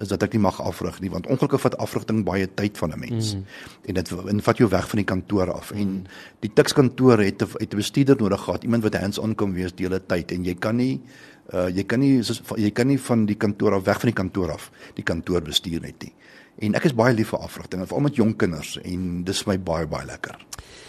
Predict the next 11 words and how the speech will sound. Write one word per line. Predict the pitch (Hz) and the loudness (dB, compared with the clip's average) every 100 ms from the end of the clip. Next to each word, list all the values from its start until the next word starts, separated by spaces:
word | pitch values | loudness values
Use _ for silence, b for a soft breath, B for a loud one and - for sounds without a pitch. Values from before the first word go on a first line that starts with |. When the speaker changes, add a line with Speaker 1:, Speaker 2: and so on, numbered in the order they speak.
| B B B B B B B _ _ _ _ _ _ _ _ | B B B B B B B _ _ _ _ _ _ _ _
Speaker 2:
Ek, | 170 - | -2 2
ek | 170 127 | 0 6
dink | 170 208 | 6 6
ons | 233 170 | 4 2
moet | - - | 0 -6
saamvat, | - - 139 127 - 80 - - - | 2 6 6 6 0 -8 -8 -12 -4
en | 131 | 0
ek | 123 107 | 2 4
dink | 160 208 | 4 6
ons | 220 | 4
moet | 170 165 - | 4 0 -2